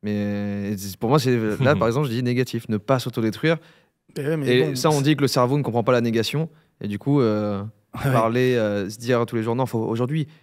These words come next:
Speaker 1: faut que je sois comme ça, faut pas que je sois triste, faut pas que je sois... Euh, en fait, t'entends, il faut que je sois triste, il faut que je
Speaker 2: Hmm.
Speaker 1: sois...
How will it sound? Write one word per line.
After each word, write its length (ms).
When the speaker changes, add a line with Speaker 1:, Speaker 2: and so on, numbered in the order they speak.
Speaker 1:
faut 220
que 80
je 60
sois 200
comme 140
ça, 160
faut 100
pas 160
que 80
je 60
sois 160
triste, 240
faut 60
pas 140
que 60
je 80
sois... 220
Euh, 180
en 40
fait, 100
t'entends, 480
il 80
faut 200
que 60
je 60
sois 160
triste, 320
il 80
faut 100
que 60
je 60
Speaker 2:
Hmm. 100
Speaker 1:
sois... 180